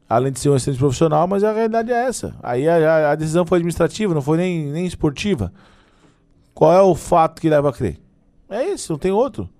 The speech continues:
O próprio Soccer House não pro-, não se pronunciou nada da saída dele, nem na entrada, nem na saída. Ele se pronunciou na rede social dele, entendeu? E daqui a pouco ele pega um Flamengo pra trabalhar, pega um Vasco. Tem, tem, tem, tem, tem know-how, aí foi embora aqui, queimado, não, saiu por cima, porque colocaram ele fora.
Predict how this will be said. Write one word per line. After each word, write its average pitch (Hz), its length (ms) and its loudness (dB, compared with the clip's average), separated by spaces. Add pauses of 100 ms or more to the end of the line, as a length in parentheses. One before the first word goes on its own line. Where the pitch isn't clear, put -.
(120)
O - 40 -20
próprio 175 220 -2
Soccer 196 280 0
House 190 160 2
não 202 100 -4
pro-, 196 160 -4
não 185 120 -4
se 170 60 -10
pronunciou 180 360 -2
nada 190 180 -2
da 208 80 -6
saída 196 240 -2
dele, 165 160 -2
nem 180 100 -8
na 202 80 -6
entrada, 190 340 0
nem 208 80 -10
na 190 80 -6
saída. 156 380 -4
Ele 156 200 -4
se 165 120 -14
pronunciou 165 340 -8
na 180 100 -4
rede 180 160 -4
social 180 260 -2
dele, 185 280 -4 (580)
entendeu? 117 480 -2 (260)
E 185 40 -2
daqui 196 160 0
a 185 80 2
pouco 175 260 0
ele 214 180 2
pega 196 200 -4
um 170 40 -10
Flamengo 196 320 -2
pra 190 100 -2
trabalhar, 190 440 0
pega 151 200 -4
um 143 80 -10
Vasco. 170 580 -4 (760)
Tem, 214 200 0
tem, 220 200 0
tem, 220 240 -4 (180)
tem, 202 280 0
tem 196 180 2
know-how, 202 440 2
aí 156 140 -2
foi 170 160 -2
embora 165 200 0
aqui, 214 300 -6 (200)
queimado, 190 440 -4
não, 262 220 -2
saiu 185 160 -2
por 185 140 -6
cima, 247 260 -10
porque 113 200 -10
colocaram 120 420 -4
ele 151 80 -6
fora. 180 200 0